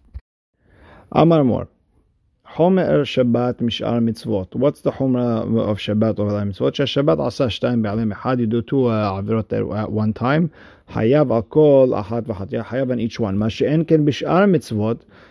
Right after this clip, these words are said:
Uh, no, uh, it's not like that with other Mitzvot.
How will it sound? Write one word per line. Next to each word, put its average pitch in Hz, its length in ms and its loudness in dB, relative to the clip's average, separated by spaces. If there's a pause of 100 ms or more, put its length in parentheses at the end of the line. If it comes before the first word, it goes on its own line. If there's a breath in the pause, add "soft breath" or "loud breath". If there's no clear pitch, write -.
(240 soft breath)
Uh, - 220 -8
no, 113 140 0
uh, 120 180 -2 (120)
it's 107 200 -4
not 143 100 2
like 151 180 4
that 151 100 4
with 131 100 2
other 117 220 2
Mitzvot. 104 360 -4